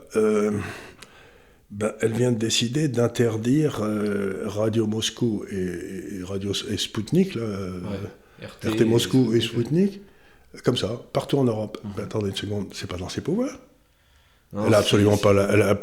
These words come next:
Speaker 1: elle repère rien dans la, dans, dans les traités européens, lui permet de fermer des agences de presse ou n'importe quoi dans les différents pays.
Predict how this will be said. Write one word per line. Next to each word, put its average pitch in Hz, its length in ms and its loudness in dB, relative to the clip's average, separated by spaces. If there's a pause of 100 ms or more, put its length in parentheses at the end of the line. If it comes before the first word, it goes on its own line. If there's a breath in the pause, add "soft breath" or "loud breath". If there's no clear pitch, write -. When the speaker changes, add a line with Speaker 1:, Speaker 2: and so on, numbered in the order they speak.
Speaker 1:
elle 104 280 6
repère 101 320 4
rien 131 380 6
dans 123 100 8
la, 110 100 8
dans, 98 280 0
dans 98 160 0
les 104 180 6
traités 104 240 2
européens, 101 400 6
lui 120 180 6
permet 110 440 4 (580 loud breath)
de 92 180 -2
fermer 104 600 2
des 101 260 2
agences 95 320 -2
de - 80 -8
presse - 380 -8
ou - 20 -4
n'importe 87 400 -6
quoi 131 220 -10
dans 117 100 -6
les 98 100 -2
différents 104 300 -6
pays. 240 240 0